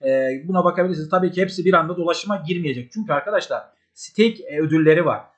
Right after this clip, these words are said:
Şunu diyebilirsiniz, "Hocam, e, stake ödülleri yüzde yirmi çok fazla." Arkadaşlar sürekli kazanç elde etmek için insanlar ne yapıyor? Yeni gelenler, e,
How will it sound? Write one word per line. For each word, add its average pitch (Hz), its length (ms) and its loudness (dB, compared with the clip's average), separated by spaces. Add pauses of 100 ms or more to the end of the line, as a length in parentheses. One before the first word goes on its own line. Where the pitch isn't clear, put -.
Şunu 208 260 0
diyebilirsiniz, 247 520 0
"Hocam, 214 420 2
e, 156 100 -2
stake 202 380 0
ödülleri 190 380 4
yüzde 190 240 0
yirmi 196 280 0
çok 202 300 0
fazla." 156 320 2 (340)
Arkadaşlar 180 540 2
sürekli 214 460 0
kazanç 190 340 2
elde 185 180 2
etmek 190 260 -4
için 160 120 -8
insanlar 170 460 0
ne 185 40 2
yapıyor? 151 320 0
Yeni 147 240 -4
gelenler, 143 540 0 (220)
e, 127 100 -2